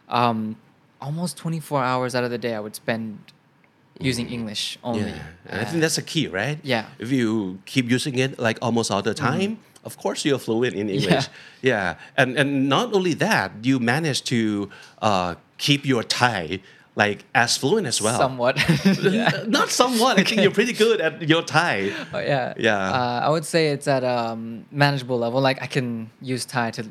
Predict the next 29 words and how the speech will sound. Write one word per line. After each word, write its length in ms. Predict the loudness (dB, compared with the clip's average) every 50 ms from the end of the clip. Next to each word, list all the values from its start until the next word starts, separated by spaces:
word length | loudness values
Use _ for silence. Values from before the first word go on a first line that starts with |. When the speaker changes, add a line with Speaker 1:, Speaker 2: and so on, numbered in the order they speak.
| -8 -8
Speaker 1:
on 140 | -6 -6
a 40 | -6
daily 260 | -6 -6 -6 -6 -6
basis. 580 | -8 -6 -6 -6 -6 -4 -4 -4 -4 -2 0 2
<laughs> 80 | 2 4
Speaker 2:
Uh-huh. 340 | 4 2 2 2 2 2 2
Speaker 1:
Yeah. 120 | 0 -2 -4 -6 -14 -16 -18 -20 -20 -18 -6 2
Speaker 2:
Do 80 | 2
you 60 | 2 2
have 140 | 2 -2
any, 440 | 2 2 2 4 4 2 0 0 0 0
um, 540 | 0 2 2 2 0 0 -2 -2 -4 -6 -8 -14 _ _ _ _ _ _ _ _ _ _ -4
suggestion 1120 | 0 0 0 0 0 -2 0 0 0 0 0 -4 -4 0 0 0 0 2 0 -2 -2 -4 -6
for 760 | -10 -12 -4 0 0 2 2 2 2 2 2 0 0 -2 -6 -10 -18 -20 -20 -20 -20 _
those 460 | -4 0 2 2 2 2 0 -2 -2 0
who 480 | 0 0 0 0 0 0 -2 -4 -6 -12
really 380 | -10 -4 -2 0 0 2 0 0
wanted 420 | -2 -2 -2 -2 -2 -4 -6 -6
to, 420 | -8 -6 -6 -6 -6 -6 -8 -10 -12 -12
uh, 240 | -14 -14 -14 -14 -18 -14 -10
improve 420 | -10 -10 -8 -4 -2 -2 -2 -2 -4
their 160 | -6 -6 -4 -6
English, 440 | -6 -6 -6 -8 -10 -10 -10 -12 -14
Speaker 1:
Oh, 40 | -14 -12
yeah. 200 | -10 -8 -6 0
Speaker 2:
but 140 | 0 0 0
they're 140 | 0 -2 -2
still 220 | -2 -2 -2 -2 -4
struggling? 680 | -2 -4 -4 -4 -4 -6 -6 -8 -8 -8 -12 -18